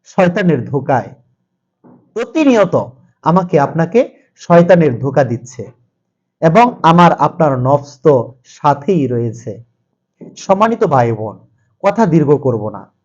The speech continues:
কথা হলো একটাই, আমরা প্রতিনিয়ত জাহান্নামে যাওয়ার জন্য নিজেকে প্রস্তুত করতেছি। আপনি বলতে পারেন, "এটা কেমন কথা?"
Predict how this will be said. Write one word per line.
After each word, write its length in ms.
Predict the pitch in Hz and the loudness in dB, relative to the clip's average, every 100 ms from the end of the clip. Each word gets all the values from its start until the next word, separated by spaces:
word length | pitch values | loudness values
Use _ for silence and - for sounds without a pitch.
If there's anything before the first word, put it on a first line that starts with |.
| _ _ _ _ - | _ _ _ _ -8
কথা 300 | 208 214 233 | -8 -4 -2
হলো 240 | 233 233 - | 0 0 -2
একটাই, 560 | 147 - - 120 101 - _ _ _ _ - | -4 -4 -2 -2 -4 -18 _ _ _ _ -8
আমরা 500 | 170 190 185 131 - _ _ _ | -4 -4 -6 -8 -12 _ _ _
প্রতিনিয়ত 720 | 240 254 285 254 240 196 180 123 - _ _ _ _ - 120 | -12 -8 -6 -4 -4 -6 -6 -12 -12 _ _ _ _ -14 -10
জাহান্নামে 640 | 170 165 226 214 208 185 | -10 -6 -8 -8 -6 -4
যাওয়ার 360 | 139 156 156 143 | -2 -2 -2 -2
জন্য 520 | 147 139 131 104 _ _ _ 139 | -4 -4 -8 -10 _ _ _ -2
নিজেকে 640 | 156 147 185 175 147 104 - _ _ - | 0 2 0 0 -4 -4 -14 _ _ -16
প্রস্তুত 500 | 294 - - 220 - | -16 -16 -10 -10 -4
করতেছি। 680 | 151 120 131 117 - 98 - _ _ _ _ _ _ _ _ _ _ _ | -4 -4 -8 -8 -10 -18 -20 _ _ _ _ _ _ _ _ _ _ _
আপনি 200 | 127 156 | -6 -4
বলতে 300 | 127 175 185 | -2 -2 -2
পারেন, 300 | 175 143 139 | -2 -2 -2
"এটা 200 | 135 190 | -4 -4
কেমন 340 | 185 156 131 117 | -2 -4 -4 -8
কথা?" 460 | 123 117 - 104 | -8 -10 -12 -20